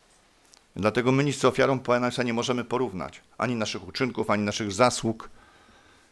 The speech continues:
ani naszych starań. Nic nie mamy, co moglibyśmy porównać z ofiarą Chrystusa. Do tej ofiary nic nie możemy dodać, bo powiedział, wykonało się, zapłacone w pełni.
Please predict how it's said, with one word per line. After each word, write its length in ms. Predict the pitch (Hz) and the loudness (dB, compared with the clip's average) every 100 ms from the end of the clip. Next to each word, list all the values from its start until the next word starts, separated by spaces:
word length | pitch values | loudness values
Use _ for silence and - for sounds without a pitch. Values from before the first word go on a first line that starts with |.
| _ - | _ 0
ani 140 | 135 | 2
naszych 260 | 135 - - | 4 4 4
starań. 500 | - 139 131 120 113 | 8 8 8 4 2
Nic 380 | 135 165 - - | 2 4 2 4
nie 120 | 135 | 6
mamy, 360 | 131 135 156 | 6 6 4
co 140 | 180 139 | 2 0
moglibyśmy 440 | 127 120 - 151 | 0 0 -2 0
porównać 300 | 123 120 123 | 0 2 2
z 20 | |
ofiarą 300 | 123 117 113 | 2 2 0
Chrystusa. 540 | 107 101 - 95 - 101 - _ _ - - - - - - | 0 -6 -8 -12 -12 -18 -20 _ _ -20 -20 -20 -20 -20 2
Do 100 | 139 | 4
tej 120 | 156 | 6
ofiary 280 | 135 143 147 | 6 4 4
nic 200 | 156 147 | 2 4
nie 80 | 151 | 4
możemy 340 | 135 143 143 | 6 6 6
dodać, 300 | 135 139 123 | 6 6 6
bo 100 | 117 | 4
powiedział, 220 | 110 117 | 4 2
wykonało 560 | 104 131 117 113 123 131 | 4 2 4 6 6 6
się, 140 | 135 | 4
zapłacone 540 | 113 110 113 110 107 98 | 2 6 4 4 0 0
w 60 | |
pełni. 380 | - 120 123 139 | 4 4 4 0